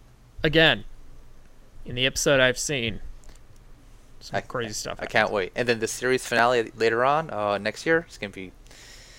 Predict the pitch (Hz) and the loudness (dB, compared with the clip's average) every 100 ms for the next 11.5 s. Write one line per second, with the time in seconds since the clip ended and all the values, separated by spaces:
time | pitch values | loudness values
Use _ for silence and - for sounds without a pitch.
0 | - - - 110 139 151 143 127 - 147 | -20 -8 -4 -2 6 8 8 6 2 2
1 | 139 123 151 139 135 - 139 151 170 151 | 2 2 2 4 4 2 -2 0 0 2
2 | 139 - 143 143 135 - 131 135 123 127 | 0 0 2 4 2 -2 -4 -2 -4 -2
3 | 123 127 120 - 131 127 127 - 143 147 | -4 -4 -6 -4 -4 -4 -6 0 4 4
4 | - 165 151 - 160 143 135 151 143 135 | 4 4 4 4 2 2 0 2 4 4
5 | 117 - 131 123 - 135 135 127 120 113 | 0 0 0 0 0 -2 -2 -2 -2 -2
6 | - 127 120 127 120 110 110 110 104 90 | -2 -2 0 0 0 -2 -4 -4 -4 -6
7 | - _ - - 147 131 127 131 151 147 | -14 _ -20 -10 -4 -2 4 4 4 2
8 | 143 135 143 147 139 135 - 127 135 - | -2 2 2 2 2 0 0 -4 -4 -2
9 | 117 113 117 - - _ _ _ _ _ | 0 -2 -4 -8 -14 _ _ _ _ _
10 | - 120 120 117 143 123 117 120 113 - | -8 -4 -4 -4 -2 -2 0 0 -2 -6
11 | 117 104 110 107 85 | -6 -8 -8 -8 -10